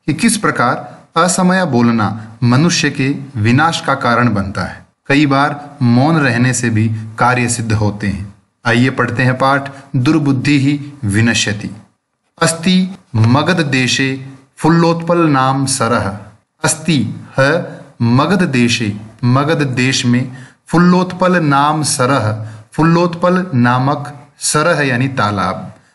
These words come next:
मगध देश में एक फुल्लोत्पल नाम का तालाब है। तत्र वहाँ संकट विकटऊ, संकट और विकट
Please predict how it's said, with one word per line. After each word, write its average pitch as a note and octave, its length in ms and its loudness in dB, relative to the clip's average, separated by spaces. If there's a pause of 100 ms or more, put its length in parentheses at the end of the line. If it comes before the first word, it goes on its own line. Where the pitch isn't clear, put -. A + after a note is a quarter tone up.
(120)
मगध C3+ 460 2
देश C3+ 320 0
में E3 240 -2 (340)
एक C#3+ 240 0
फुल्लोत्पल E3 760 0 (120)
नाम B2 380 2
का B2+ 200 0 (360)
तालाब A#2 400 0
है। G#2 180 -2 (580)
तत्र F#3 380 0 (260)
वहाँ A#2 600 0 (160)
संकट F#3 600 2
विकटऊ, C#3 720 0 (500)
संकट D#3+ 840 -2
और D3+ 180 4
विकट A#2 480 -2